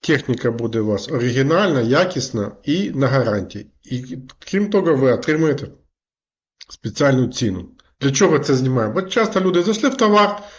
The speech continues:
це відео подивилися і зразу знають, що вони куплять і дешево, і якісно, і питань не буде. Техніка в основному італіянська, гарантія. На всю садову техніку гарантія два роки.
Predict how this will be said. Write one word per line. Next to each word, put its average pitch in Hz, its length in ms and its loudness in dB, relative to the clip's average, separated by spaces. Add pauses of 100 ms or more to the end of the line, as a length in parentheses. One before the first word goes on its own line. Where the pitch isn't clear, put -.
(240)
це 185 220 2
відео 135 340 2
подивилися 190 1040 2 (440)
і 196 80 0
зразу 185 380 4
знають, 131 260 0
що 147 120 0
вони 147 220 2
куплять 131 480 -2 (160)
і 190 140 2
дешево, 202 760 2 (360)
і 196 180 2
якісно, 170 760 2
і 147 260 -2 (1120)
питань 160 380 2
не 151 100 2
буде. 104 320 -4 (280)
Техніка 139 500 0
в 117 60 0
основному 123 400 0
італіянська, 190 680 -2 (360)
гарантія. 151 760 2 (680)
На 156 80 4
всю 165 220 0
садову 170 340 2
техніку 147 540 0
гарантія 135 440 2
два 127 260 4
роки. 170 500 2